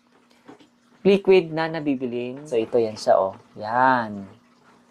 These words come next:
Ang sukat naman nito, pag liquid, ay two M L. Once a day lang din. For two weeks, siyang inom ng prednisone.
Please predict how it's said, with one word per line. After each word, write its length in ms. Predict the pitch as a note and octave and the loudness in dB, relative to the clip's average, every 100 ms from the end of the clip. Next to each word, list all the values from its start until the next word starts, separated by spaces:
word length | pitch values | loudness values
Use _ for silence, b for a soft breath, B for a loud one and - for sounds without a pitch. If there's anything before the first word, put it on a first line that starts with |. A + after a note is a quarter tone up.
| - _ _ _ - - _ _ - | -20 _ _ _ -20 -20 _ _ -2
Ang 180 | F#3+ G3 | 2 2
sukat 320 | A#3+ A#3 A3+ | 2 2 0
naman 240 | A3 G#3 G3 | 0 -2 0
nito, 480 | F#3+ - D3 C#3+ C#3+ | -2 2 4 4 4
pag 160 | C3 C3 | 0 0
liquid, 640 | D3 D#3+ C3 B2+ B2 A#2 | -2 -4 -2 0 0 -4
ay 320 | - A#2 A2+ _ - | -8 -8 -8 _ 2
two 320 | G#3 G#3+ G3 - | 6 6 4 2
M 240 | C3+ B2+ - | 0 0 -6
L. 320 | B2 A#2 G#2+ A2 _ _ _ | -6 -6 -10 -16 _ _ _
Once 320 | - F#3+ G#3+ D#3+ | 0 0 2 0
a 140 | E3 | 0
day 180 | D#3+ D3 | 2 2
lang 240 | C3+ C3 | 0 -2
din. 380 | A2+ A2 A2+ A#2 - - - | -4 -4 -10 -20 -20 -20 -20
For 240 | - G#3 A3+ A3+ | 0 4 4 4
two 240 | G#3 F#3+ | 4 4
weeks, 560 | F3+ E3 - - - _ _ _ _ - | 2 0 -4 -18 -18 _ _ _ _ -10
siyang 320 | - F3+ F3 | -2 -2 0
inom 480 | D#3+ D#3 D3+ D3 C#3 | 0 2 2 0 -2
ng 240 | C#3 D3 | -4 -2
prednisone. 880 | - B2+ A2 A2+ - A2+ G#2+ A2 | 2 2 0 -10 -8 -8 -8 -14